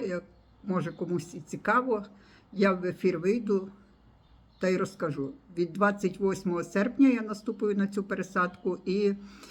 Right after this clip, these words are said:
е, у лікарні буду місяць. Це буду в Празі. Е,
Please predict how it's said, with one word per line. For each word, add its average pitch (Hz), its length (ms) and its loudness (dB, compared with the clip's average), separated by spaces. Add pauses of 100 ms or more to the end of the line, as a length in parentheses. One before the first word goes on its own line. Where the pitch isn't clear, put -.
(420)
е, 170 420 2
у 190 120 4
лікарні 202 460 2
буду 180 340 0
місяць. 156 520 0
Це - 200 -10
буду 156 240 -6
в 156 140 -10
Празі. 233 500 2 (1900)
Е, 165 320 2